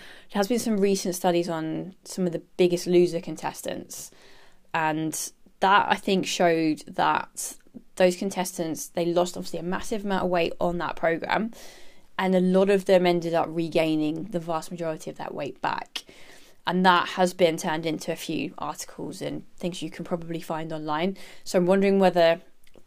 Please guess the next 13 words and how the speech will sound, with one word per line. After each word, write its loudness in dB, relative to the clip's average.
some 0
of 4
the 4
research -2
you -6
come -2
across -4
might 2
have -6
been -2
talking -2
about -6
that. -2